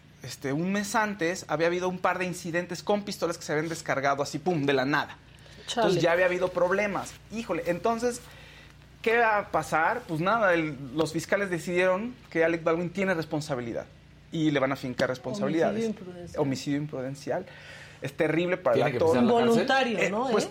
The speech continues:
Speaker 1: y, eh, no, tienen que
Speaker 2: Manslaughter.
Speaker 1: hacer, pues tiene que pasar el juicio.
Speaker 3: Ok.
Speaker 1: O sea, tiene que haber un juicio para determinar y descargar responsabilidades. Pero antes había quedado todo en, ok,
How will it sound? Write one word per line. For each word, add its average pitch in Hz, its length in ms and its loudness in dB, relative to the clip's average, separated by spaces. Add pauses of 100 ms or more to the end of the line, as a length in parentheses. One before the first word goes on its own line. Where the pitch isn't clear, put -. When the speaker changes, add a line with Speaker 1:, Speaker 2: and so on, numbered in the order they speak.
(140)
Speaker 1:
y, 170 140 -6
eh, - 80 -
no, - 20 2
tienen 226 260 2
que 214 100 2
Speaker 2:
Manslaughter. 277 240 2
Speaker 1:
hacer, 226 240 0
pues 160 120 -6
tiene 170 180 0
que 262 60 -4
pasar 254 260 -2
el 220 60 -2
juicio. 220 480 -4 (640)
Speaker 3:
Ok. 80 140 -10
Speaker 1:
O 95 40 -2
sea, 151 100 -2
tiene 202 240 -2
que 233 80 2
haber 190 160 2
un 190 120 -2
juicio 233 400 -2
para 143 140 4
determinar 139 640 0
y 202 40 2
descargar 143 440 -2
responsabilidades. 165 760 -4
Pero 170 260 4
antes 226 380 2
había 196 160 2
quedado 208 240 2
todo 202 240 0
en, 190 80 -2 (240)
ok, 226 200 0